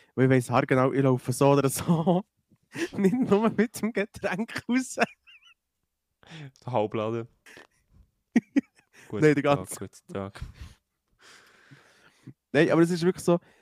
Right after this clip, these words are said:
Speaker 1: zum Teil, wenn ich irgendwie nichts zu Mittag gegessen habe und dann um vier Uhr in den Laden gehe,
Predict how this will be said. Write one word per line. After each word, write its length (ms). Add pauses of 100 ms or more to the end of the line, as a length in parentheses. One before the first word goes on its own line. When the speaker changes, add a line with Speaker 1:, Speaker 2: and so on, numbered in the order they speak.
(100)
Speaker 1:
zum 180
Teil, 260
wenn 160
ich 100
irgendwie 220
nichts 240
zu 60
Mittag 320
gegessen 360
habe 100
und 80
dann 140
um 100
vier 300
Uhr 60
in 60
den 80
Laden 280
gehe, 220